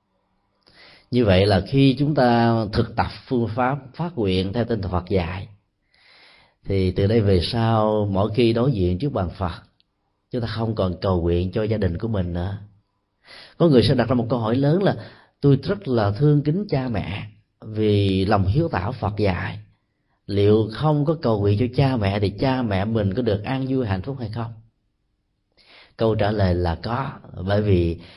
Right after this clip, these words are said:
trong nội dung của đương nguyện chúng sinh, tức là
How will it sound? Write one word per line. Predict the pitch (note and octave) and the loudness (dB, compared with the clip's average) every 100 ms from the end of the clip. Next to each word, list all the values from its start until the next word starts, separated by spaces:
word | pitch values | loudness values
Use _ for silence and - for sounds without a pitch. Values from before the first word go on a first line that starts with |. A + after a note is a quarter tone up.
| - _ | -20 _
trong | C3 B2+ B2+ B2+ B2 A#2+ | 0 2 2 2 2 2
nội | F#2 G2 | 4 4
dung | A#2+ A#2 | 4 2
của | A2+ B2 B2+ D3 | 2 2 4 2
đương | D3 C#3 A#2+ | 4 6 6
nguyện | G#2 F#2 B2+ | 4 2 0
chúng | D#3 D3 | -2 2
sinh, | C#3 B2 - - _ | 0 0 -10 -20 _
tức | |
là | C3 | -2